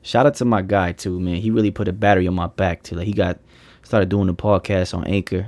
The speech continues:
When I seen he was doing that, I was like, "Yo, what am I doing, bro? Like, what am I doing?" My guy's out here getting right. You know what I mean? So, I was like, "Yeah, I gotta get on my shit, dude. I gotta get on my shit." But yeah, yeah, yeah.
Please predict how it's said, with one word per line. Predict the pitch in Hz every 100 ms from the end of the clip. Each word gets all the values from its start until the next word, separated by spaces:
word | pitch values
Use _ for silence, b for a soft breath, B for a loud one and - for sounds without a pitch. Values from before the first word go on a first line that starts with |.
| -
When | 92
I | 92
seen | 104 107
he | 95
was | 92
doing | 98 95 92
that, | 92 90 - b b b b b -
I | 135
was |
like, | 117
"Yo, | 117
what | 95 165
am | 220
I | - -
doing, | 120 135 -
bro? | - - - _ _ -
Like, | -
what | - 160
am | 156
I | 147
doing?" | 151 135 - -
My | 127 104
guy's | 98 131 - 131
out | 120 110
here | 113 104
getting | 107 107 98
right. | 120 98 - b b b b b b b -
You | 110
know | 113
what |
I | 117
mean? | 123 123 104
So, | - 104 92 95 131 b b b _ _ _ _ _ _ - _ _ _ _ _ _ - -
I |
was | 120
like, | 156
"Yeah, | 143
I |
gotta | - 120
get | 120
on | 117
my |
shit, | 110 - 107
dude. | - - 143 _ -
I |
gotta | -
get | 127
on | 127
my | 117
shit." | - 135 - _ b b b b b b b b b _ _ _ _ _ _ _ _ - -
But | 107 107
yeah, | 113 101
yeah, | 110 107
yeah. | 110 98